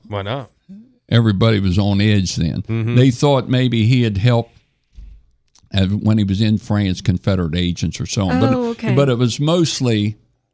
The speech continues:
Speaker 2: just a bogus, it was a bogus deal. And, uh,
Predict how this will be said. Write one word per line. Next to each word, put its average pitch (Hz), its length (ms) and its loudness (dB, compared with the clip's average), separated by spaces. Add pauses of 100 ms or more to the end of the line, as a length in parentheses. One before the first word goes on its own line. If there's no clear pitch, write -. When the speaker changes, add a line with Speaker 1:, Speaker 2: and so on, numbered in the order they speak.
(520)
Speaker 2:
just 113 260 -4
a 98 40 -4
bogus, 95 560 -2 (240)
it 101 100 -2
was 101 180 -4
a - 40 -10
bogus 101 380 -4
deal. 92 320 -8 (340)
And, 87 360 -4
uh, 90 140 -8